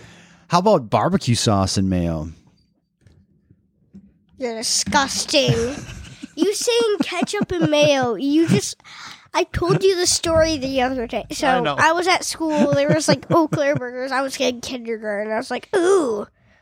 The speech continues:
Speaker 2: we got Eau Claire burgers." And I was like, "Mayo, ketchup. Which one should I choose?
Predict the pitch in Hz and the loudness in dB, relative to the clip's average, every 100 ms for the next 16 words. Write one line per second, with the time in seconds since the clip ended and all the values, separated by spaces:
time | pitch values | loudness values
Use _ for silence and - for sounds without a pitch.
0 | _ 285 294 285 302 277 269 320 226 - | _ -2 0 0 0 2 2 2 0 -2
1 | 226 233 254 262 269 269 254 233 _ _ | -4 -4 0 2 2 0 -4 -6 _ _
2 | _ _ - - 277 277 247 220 202 - | _ _ -20 -4 0 2 0 -2 -8 -8
3 | 240 - - 220 - - 269 277 - 269 | -8 -8 -14 -16 -20 -8 -4 -4 -2 -2
4 | 254 - 247 240 277 285 262 233 247 | -2 -4 -2 -2 -2 -2 -6 -6 -8